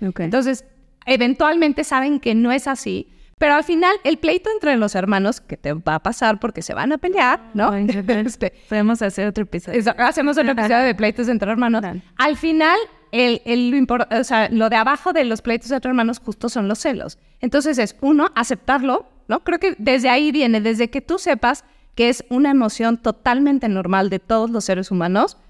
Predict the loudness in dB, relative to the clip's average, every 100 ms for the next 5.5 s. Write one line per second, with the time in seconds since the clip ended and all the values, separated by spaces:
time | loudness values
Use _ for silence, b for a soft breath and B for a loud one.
0 | -12 -4 -4 0 2 0 0 -2 0 2
1 | 2 2 0 -2 -2 -2 0 0 0 -2
2 | 0 0 0 -4 0 0 -2 -4 -2 -2
3 | -2 -4 -4 -2 -2 0 -2 -2 -2 0
4 | 2 0 0 0 0 -2 0 0 -2 -4
5 | -6 -4 0 0 0